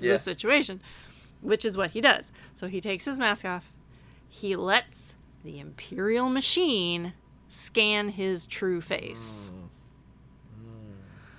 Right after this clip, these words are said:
Speaker 1: I remember
Speaker 2: There's
Speaker 1: you
Speaker 2: no
Speaker 1: thought for
Speaker 2: way
Speaker 1: a second
Speaker 2: that's
Speaker 1: didn't
Speaker 2: not coming back to haunt him in some way,
Speaker 1: that they
Speaker 2: shape,
Speaker 1: have
Speaker 2: or
Speaker 1: his
Speaker 2: form.
Speaker 1: face.
Speaker 2: Because not only do they scan his face,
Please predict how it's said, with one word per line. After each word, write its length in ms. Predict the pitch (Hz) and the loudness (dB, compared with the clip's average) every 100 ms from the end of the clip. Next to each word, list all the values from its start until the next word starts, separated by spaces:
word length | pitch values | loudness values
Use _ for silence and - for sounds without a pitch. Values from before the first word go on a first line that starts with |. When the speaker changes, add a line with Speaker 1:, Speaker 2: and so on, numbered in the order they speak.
| - - - - - - - - - - - - - | -20 -20 -20 -20 -20 -20 -20 -20 -20 -20 -20 -20 -2
Speaker 1:
I 80 | 143 | 2
remember 160 | 196 240 | 8 10
Speaker 2:
There's 220 | 226 156 | 10 10
Speaker 1:
you 100 | 233 | 8
Speaker 2:
no 260 | 233 240 254 | 10 10 10
Speaker 1:
thought 60 | |
for 60 | 247 | 10
Speaker 2:
way 180 | 240 214 | 10 10
Speaker 1:
a 220 | 185 180 | 8 6
second 260 | 170 156 131 | 0 -2 4
Speaker 2:
that's 200 | 214 - | 4 6
Speaker 1:
didn't 40 | |
Speaker 2:
not 180 | 214 - | 6 6
coming 260 | 220 196 185 | 2 0 2
back 220 | 180 170 | 2 2
to 80 | 185 | -2
haunt 240 | 185 - | -4 -6
him 300 | 170 165 185 - 277 | -8 -10 -12 -14 -12
in 60 | 175 | -6
some 300 | 175 175 170 | -4 -4 -4
way, 120 | 165 | -2
Speaker 1:
that 60 | 160 | -2
they 60 | 110 | 0
Speaker 2:
shape, 80 | |
Speaker 1:
have 100 | 113 104 | 0 -2
Speaker 2:
or 20 | |
Speaker 1:
his 100 | - | -4
Speaker 2:
form. 140 | 95 | -4
Speaker 1:
face. 260 | 80 - - - - - - - | -4 -8 -14 -20 -20 -20 -18 -2
Speaker 2:
Because 340 | 220 262 208 | -2 2 0
not 240 | 202 196 269 | 6 8 8
only 240 | 285 269 | 6 4
do 100 | 233 | 2
they 120 | 202 190 | 2 0
scan 400 | - 208 220 262 | 0 0 0 0
his 220 | 294 - | -2 -2
face, 460 | 302 294 302 - | -2 -2 -4 -8